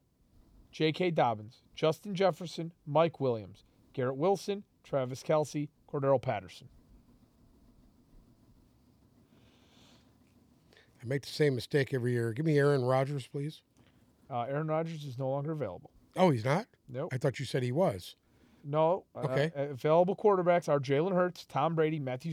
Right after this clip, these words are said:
Speaker 2: I'll
Speaker 1: Stafford.
Speaker 2: take
Speaker 1: Oh,
Speaker 2: Jalen Hurts.
Speaker 1: Aaron Rodgers is available. I missed
Speaker 2: No,
Speaker 1: him.
Speaker 2: uh, you know what? Give me Jalen Hurts.
Speaker 1: You want
Speaker 2: Jalen
Speaker 1: Jalen
Speaker 2: Hurts, sir.
Speaker 1: Hurts?
Speaker 2: Yep.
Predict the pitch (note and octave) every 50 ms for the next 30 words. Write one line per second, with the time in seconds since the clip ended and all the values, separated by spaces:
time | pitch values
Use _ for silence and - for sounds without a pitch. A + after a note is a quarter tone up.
0 | - - D3+ D3+ C#3+ G3 E3+ - D4+ F#4+ G4 B3 D#3 D3 A#2 B2+ D3 D#3+ - -
1 | - D4 F4+ G#4+ G#4 F#4+ G4 F#4+ F#4+ F4+ D#4 E4 D#4+ D4+ F4 F4+ A#3+ B3 G#3 F#3
2 | F3+ D#3 D3 C#3 B2+ A2+ A2+ A#2+ F#3 B3+ C4 B3+ A3+ F3 - - G3 G3 F#3 F#3
3 | - - G#3 G#3 A3 A3 A3 A3 A#3 F#3+ A3+ A#3 A#3 F#3 E3 G#3 F#3+ F3+ E3 B2+
4 | C3+ C3+ G2+ - - - - _ _ _ _ _ _ _ _ _ _ _ _ -
5 | A2+ B2 B2+ B2+ C#3+ D3+ F#3+ G#3+ G#3+ G3+ D3+ D#3 C#3+ B2 - C#3+ A#2+ B2 A2+ G#2+
6 | - _ - - - _ _ _ _ _ _ _ _ _ _ - _ _ _ -
7 | C#3 F3